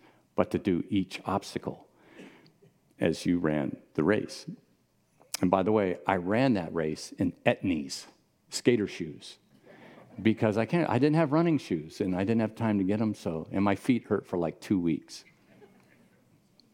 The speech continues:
The point is, like, as we, as we run the race, as the Bible says,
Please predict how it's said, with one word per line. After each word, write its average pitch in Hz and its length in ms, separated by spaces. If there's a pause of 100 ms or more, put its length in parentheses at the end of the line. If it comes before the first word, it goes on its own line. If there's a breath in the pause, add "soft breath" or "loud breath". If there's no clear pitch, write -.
(300)
The 131 120
point 170 280
is, 98 200
like, 95 260
as 113 220
we, 185 440 (240 loud breath)
as 104 140
we 165 160
run 127 380
the 131 80
race, 101 360
as 98 120
the 104 80
Bible 87 340
says, 110 760